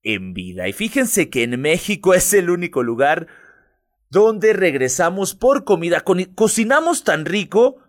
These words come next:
que después de la muerte regresamos por comida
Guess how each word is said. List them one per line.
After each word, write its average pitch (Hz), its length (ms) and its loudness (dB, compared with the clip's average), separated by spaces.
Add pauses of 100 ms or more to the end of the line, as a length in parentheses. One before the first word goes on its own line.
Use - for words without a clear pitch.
(280)
que 143 140 0
después 151 420 -2
de 170 80 -2
la 120 120 2
muerte 135 360 -2
regresamos 120 760 -4 (120)
por 117 240 -2
comida 214 600 -2